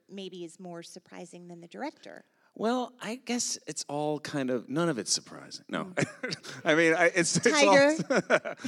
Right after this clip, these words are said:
Speaker 2: <laughs> No, no, I mean, in that it's, like, not surprising that that was what we were around
Speaker 1: Yeah,
Speaker 2: all
Speaker 1: yeah,
Speaker 2: the
Speaker 1: yeah.
Speaker 2: time.
Speaker 1: You
Speaker 2: So
Speaker 1: were
Speaker 2: it was kinda like,
Speaker 1: around,
Speaker 2: that
Speaker 1: yeah.
Speaker 2: was the direction I,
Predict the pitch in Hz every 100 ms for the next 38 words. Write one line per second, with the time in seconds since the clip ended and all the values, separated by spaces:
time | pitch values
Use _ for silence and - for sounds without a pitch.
0 | - - - 208 220 175 175 190 185 175
1 | 170 165 151 - 170 160 165 - - 156
2 | 147 143 127 110 127 143 123 120 135 120
3 | 113 110 120 120 226 220 113 - - -
4 | 139 127 92 95 113 107 110 117 113 98
5 | - 113 113 120 104 - - - - _
6 | - 110 98 101 110 127 - 104 95 90
7 | 80 - _ _ - 107